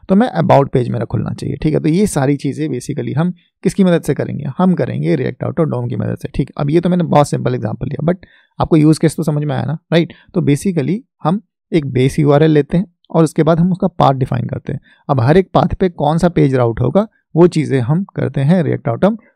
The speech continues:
dom की मदद से। ठीक है, तो चलो नेक्स्ट वीडियो में हम अपना सेटअप करेंगे कि भाई React Autodom को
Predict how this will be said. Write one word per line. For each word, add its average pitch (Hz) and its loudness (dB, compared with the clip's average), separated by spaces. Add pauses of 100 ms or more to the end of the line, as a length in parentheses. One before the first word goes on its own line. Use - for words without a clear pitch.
(240)
dom 143 4
की - -8
मदद - -4
से। - -16 (200)
ठीक 160 4
है, 127 -2
तो - -16
चलो 214 4 (240)
नेक्स्ट 160 -2
वीडियो 180 6
में 180 6
हम 175 2
अपना 170 2
सेटअप 165 0
करेंगे 170 4
कि 170 -4
भाई 151 2
React 135 -2
Autodom 135 -2
को 156 -2